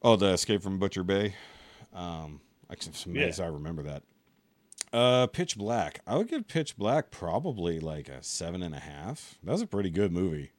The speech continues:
Speaker 1: And pr-, it's scary enough. The story's good.
Speaker 2: Yeah, I'd give it a seven and a half too.
Speaker 1: Yeah, that's a pretty good movie. Pretty,
Speaker 2: Yeah, I
Speaker 1: and,
Speaker 2: give
Speaker 1: like
Speaker 2: that one a seven and a half. It was, it was good.
Speaker 1: Yeah,
Speaker 2: Watched it
Speaker 1: and,
Speaker 2: again.
Speaker 1: and, like, as somebody who was very much afraid of the dark as a kid,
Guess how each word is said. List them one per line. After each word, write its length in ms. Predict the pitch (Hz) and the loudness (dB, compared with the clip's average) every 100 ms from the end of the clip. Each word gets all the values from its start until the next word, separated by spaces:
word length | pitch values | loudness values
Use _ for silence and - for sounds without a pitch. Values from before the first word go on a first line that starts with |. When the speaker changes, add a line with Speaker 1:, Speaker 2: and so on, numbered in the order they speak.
| _ _ _ _ - | _ _ _ _ -14
Speaker 1:
And 100 | 87 | -10
pr-, 200 | 131 - | -10 -10
it's 200 | 98 - _ | -10 -12 _
scary 540 | - - - 127 131 131 | -6 -2 2 4 6 4
enough. 400 | 127 131 127 - | 4 2 -2 -6
The 160 | 87 76 | -6 -4
story's 540 | - 98 107 113 98 | -4 0 2 2 0
good. 460 | 107 107 110 110 113 | 0 2 4 2 0
Speaker 2:
Yeah, 160 | 110 | 4
I'd 100 | 208 | 6
give 140 | 277 226 | 6 6
it 60 | |
a 60 | 165 | 4
seven 340 | - 180 151 | 6 6 6
and 100 | 139 | 0
a 40 | 127 | 0
half 240 | 139 147 | -2 -2
too. 140 | - 170 _ _ _ | -2 -2 _ _ _
Speaker 1:
Yeah, 320 | 110 107 80 71 | 4 4 4 0
that's 220 | 110 196 | 0 0
a 60 | |
pretty 260 | 240 202 139 | 4 6 6
good 180 | 127 117 | 6 6
movie. 360 | 113 101 82 | 6 4 2
Pretty, 240 | 73 160 185 | 2 2 2
Speaker 2:
Yeah, 60 | |
I 20 | 151 | 2
Speaker 1:
and, 80 | 117 | 2
Speaker 2:
give 80 | |
Speaker 1:
like 80 | 117 | 2
Speaker 2:
that 80 | 135 | 0
one 100 | 120 | -4
a 40 | |
seven 260 | - 131 117 | -6 -6 -4
and 80 | 110 | -6
a 40 | |
half. 200 | 107 127 120 | -8 -12 -4
It 120 | 165 | -2
was, 160 | 123 - | -2 -2
it 80 | |
was 140 | 147 185 | -2 0
good. 320 | 151 156 113 - | 0 0 -2 -4
Speaker 1:
Yeah, 280 | 104 101 80 | 2 2 0
Speaker 2:
Watched 140 | 123 | -2
it 20 | 104 | -4
Speaker 1:
and, 80 | |
Speaker 2:
again. 180 | 117 151 _ _ - | -4 -10 _ _ 0
Speaker 1:
and, 280 | 113 107 101 | 2 4 4
like, 220 | 98 82 - 110 | 2 2 -8 -2
as 180 | 113 | 0
somebody 360 | - 151 143 127 | 4 6 8 8
who 100 | 127 | 6
was 240 | 117 101 | 6 4
very 480 | 87 80 101 113 113 | 0 2 6 8 6
much 240 | 110 107 101 | 4 2 2
afraid 240 | 107 107 | 6 6
of 60 | 98 | 8
the 60 | |
dark 260 | 92 95 95 | 6 4 4
as 140 | 92 | 2
a 40 | 87 | 2
kid, 380 | 98 92 104 | 2 4 2